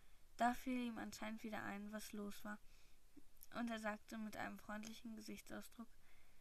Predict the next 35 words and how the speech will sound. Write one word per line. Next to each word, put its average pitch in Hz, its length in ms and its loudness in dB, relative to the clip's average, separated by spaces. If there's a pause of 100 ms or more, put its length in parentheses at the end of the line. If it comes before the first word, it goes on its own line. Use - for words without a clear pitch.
(280)
„Thea, 240 400 8 (240)
ich - 220 -2
weiß, 220 500 6
es 240 180 2
ist 262 180 -2
nicht, 240 360 2 (380)
es 247 180 4
ist 247 160 2
schwer, 233 220 8
den 208 180 0
Drang 208 340 2 (680)
zu 214 240 0
widerstehen 208 520 -2 (840)
und 226 160 2
sich 247 240 4
vom 220 240 8
Wasser 208 280 2
fernzuhalten. 202 840 -4 (880)
Aber 254 320 4
es 254 160 0
ist 247 160 0
nur 254 200 4
zu 254 140 -2
deinem 220 340 2
Wohl.“ 202 380 0 (1500)
„Bis 226 180 4
jetzt - 240 2
klang 240 260 4
das 226 240 0
ja 226 200 4
nicht 233 320 2
sonderlich 220 460 2
schlimm“, 208 340 -2
dachte - 300 -4
Thea. 107 340 -2